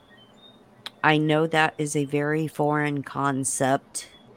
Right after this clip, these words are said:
for a lot of people because that is not something that is really ever discussed,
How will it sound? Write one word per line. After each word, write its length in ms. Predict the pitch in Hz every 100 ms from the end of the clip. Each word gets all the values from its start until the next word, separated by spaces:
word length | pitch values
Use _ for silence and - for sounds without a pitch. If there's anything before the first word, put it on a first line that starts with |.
| - - - - -
for 340 | - 147 143 -
a 100 | 143
lot 260 | 135 127 151
of 140 | -
people 440 | 147 135 139 143 -
because 340 | 139 147 135
that 180 | 143 143
is 220 | 143 143
not 320 | 160 139 -
something 520 | - 127 139 123 151 165
that 140 | 139
is 320 | 139 135 135
really 720 | 131 131 135 139 170 208 214 160
ever 380 | 151 156 160
discussed, 880 | 160 160 - - 151 110 165 - -